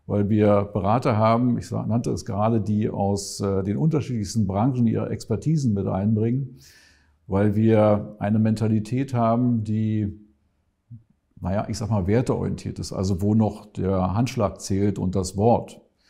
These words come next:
weil wir, äh, über zwanzig Standorte in Deutschland haben und damit auch regional agieren können, was für viele unserer Mandanten sehr wichtig ist und was natürlich auch viele Vorteile bringt, weil man eben da,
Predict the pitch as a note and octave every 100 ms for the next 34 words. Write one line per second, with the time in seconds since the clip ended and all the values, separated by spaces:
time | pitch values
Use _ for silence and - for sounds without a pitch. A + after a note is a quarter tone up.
0 | _ - - _ _ - F#2 G2 G2 G2+
1 | G2 G2 G2 - _ - F#2+ F#2+ F#2 F2+
2 | F#2 _ _ _ - D#3+ C3+ A2 G#2+ -
3 | - G2+ C3 B2+ A2 - A2+ - G#2 F#2+
4 | G2+ - F#2+ F#2 G2 G#2+ F#2 G2+ G#2 A#2
5 | A#2+ G2 G2+ F#2+ - G2+ A2+ G#2+ G#2+ F#2
6 | B2 C#3 A2 G#2 B2 C3+ - F2+ E2+ F#2+
7 | F2+ E2+ - F#2+ B2+ D3+ - - _ G2
8 | F#2 - - E3 D3 A2 G2+ G2+ G2+ G2
9 | G2 G#2+ A#2 A2 G2 A2+ D3+ - - -
10 | G#2+ - _ _ _ _ _ _ - G2+
11 | A2 A2+ A2 A#2 G#2+ G2+ A#2+ G#2+ - D#3
12 | A2 F#2 F2+ F#2 G#2+ A2+ G2+ G2+ G2+ G2+
13 | - G2+ G2+ G2 G2+ A2 A2